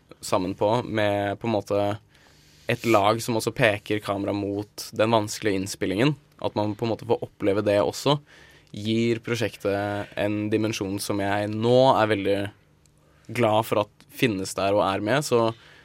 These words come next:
det er litt sånn som jeg har tenkt på, at de mest behagelige produksjonene er kanskje ikke de beste filmene. Så vi gikk gjennom, eh,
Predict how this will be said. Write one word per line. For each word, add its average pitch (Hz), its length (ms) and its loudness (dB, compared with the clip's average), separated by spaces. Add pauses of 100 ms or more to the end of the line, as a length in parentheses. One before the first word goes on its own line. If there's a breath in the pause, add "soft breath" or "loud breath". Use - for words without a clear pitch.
(160 soft breath)
det - 60 2
er 131 60 8
litt 147 100 6
sånn 143 120 2
som 135 80 4
jeg 131 80 4
har 127 80 2
tenkt 113 140 0
på, 107 120 2
at - 280 -8 (480 soft breath)
de 120 180 0
mest 113 420 -2
behagelige 104 880 4 (200)
produksjonene 113 580 0
er 113 40 0
kanskje 107 240 -2
ikke 104 100 -6
de 107 100 -2
beste 104 560 -6
filmene. 107 500 0 (160)
Så - 160 4 (400)
vi 113 200 -2
gikk 117 200 -2
gjennom, 107 460 0
eh, 104 340 -2